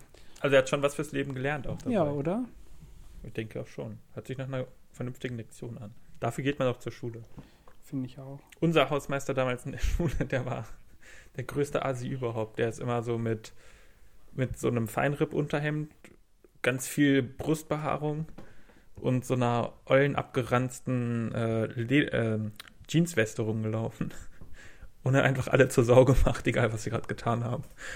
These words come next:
Speaker 1: Und dann war er irgendwann mal bei, oh, das war nicht mitten im Leben, aber sowas in die Richtung. Und hat da mit seiner Frau zusammen irgendwie mitgespielt. Ich weiß nicht, ob es Frauentausch war oder so. Und danach hat er jeglichen Respekt verloren.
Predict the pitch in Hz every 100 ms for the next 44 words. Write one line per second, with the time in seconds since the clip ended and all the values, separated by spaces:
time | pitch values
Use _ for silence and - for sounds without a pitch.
0 | - - - 131 135 131 127 123 123 123
1 | 123 127 127 123 113 120 117 113 107 -
2 | - - - - - - - - - -
3 | - - - - 107 104 117 117 131 147
4 | 143 139 123 117 127 127 113 110 110 110
5 | 127 123 113 127 117 113 127 - 117 113
6 | - - - - - - - - - -
7 | - 120 135 123 123 - 123 123 - 127
8 | - 120 113 113 110 117 113 110 113 -
9 | - 113 - 120 113 113 - - 123 123
10 | - 104 107 - 107 107 107 110 107 107
11 | 110 113 - 117 113 113 117 113 120 113
12 | - - - - 113 117